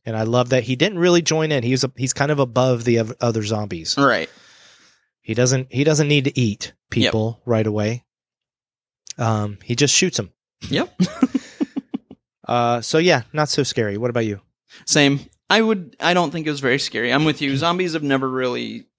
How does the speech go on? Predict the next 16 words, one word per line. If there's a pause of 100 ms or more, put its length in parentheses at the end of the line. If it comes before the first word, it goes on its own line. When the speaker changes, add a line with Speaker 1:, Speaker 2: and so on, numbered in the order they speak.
(120)
Speaker 2:
freaked
me
out
or
scared
me,
especially
slow (420)
zombies. (480)
Um, (840)
so
yeah,
I
would,
I,
again,